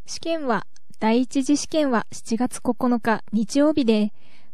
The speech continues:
教養試験と適性検査を行います。第二次試験は八月下旬予定で、面接試験、論文試験、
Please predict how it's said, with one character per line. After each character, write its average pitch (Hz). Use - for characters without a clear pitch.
教 285
養 302
試 -
験 330
と -
適 -
性 294
検 339
査 311
を -
行 226
い 226
ま 226
す。 -
第 277
二 220
次 294
試 -
験 339
は 208
八 -
月 285
下 277
旬 294
予 320
定 269
で、 214
面 254
接 285
試 -
験、 208
論 262
文 277
試 -
験、 202